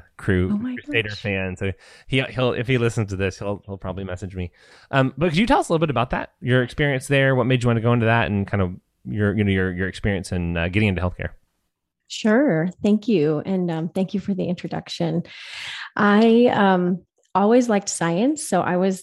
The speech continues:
Speaker 2: kind of that nerdy kid that had the, um, microscope in my room and would just spend hours looking at things under the <laughs> microscope because I was curious to learn. And also, I think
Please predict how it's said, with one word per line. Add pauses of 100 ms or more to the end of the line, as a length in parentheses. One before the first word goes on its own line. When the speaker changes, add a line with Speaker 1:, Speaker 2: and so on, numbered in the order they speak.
(120)
Speaker 2:
kind
of
that
nerdy
kid
that
had
the, (300)
um, (720)
microscope
in
my
room
and
would
just
spend
hours
looking
at
things
under
the
<laughs>
microscope
because
I
was
curious
to
learn.
And (600)
also,
I
think